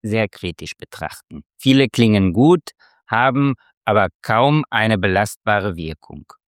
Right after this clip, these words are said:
Und wenn Unternehmen solche Produkte statt guter Strukturen anbieten, wirkt das schnell wie: „Arbeite weiter, wir geben dir gern dafür eine Pille.“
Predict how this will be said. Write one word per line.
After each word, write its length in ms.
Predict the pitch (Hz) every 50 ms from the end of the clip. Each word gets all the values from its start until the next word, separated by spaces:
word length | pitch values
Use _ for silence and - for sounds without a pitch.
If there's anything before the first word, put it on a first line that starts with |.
| _ _ _ -
Und 160 | 123 120 98
wenn 140 | 120 120 123
Unternehmen 840 | 120 131 127 - 131 113 110 110 120 131 139 147 147 147 151 147 131 - _ _ _ _ -
solche 480 | 110 98 123 139 156 165 - - 151
Produkte 600 | - _ - 120 101 101 151 156 - _ - 110 98
statt 240 | - - 101 87 -
guter 300 | - 123 135 - 143 127
Strukturen 680 | - - - - - _ - 143 156 165 127 123 101 85
anbieten, 760 | 87 98 104 95 90 104 113 123 - _ 139 139 143 143 131 - _ _ _ _ -
wirkt 240 | 120 123 110 - 120
das 140 | 110 -
schnell 400 | - - 120 117 120 123 123 110
wie: 300 | 107 123 120 120 120 110 - _ _ _ _ _ _ _ _ _ _ -
„Arbeite 480 | 143 147 143 139 131 123 - 117 90 85
weiter, 600 | 110 120 139 151 - - 185 170 170 170 165 - _ _
wir 140 | - 117 110
geben 440 | 98 104 123 131 139 123 120 139 120
dir 160 | 104 127 117
gern 400 | 95 104 117 120 143 139 139 123
dafür 500 | 104 104 104 107 - - 127 123 117 117 -
eine 260 | - 120 120 120 117 104 _ -
Pille.“ 300 | 107 90 85 82 -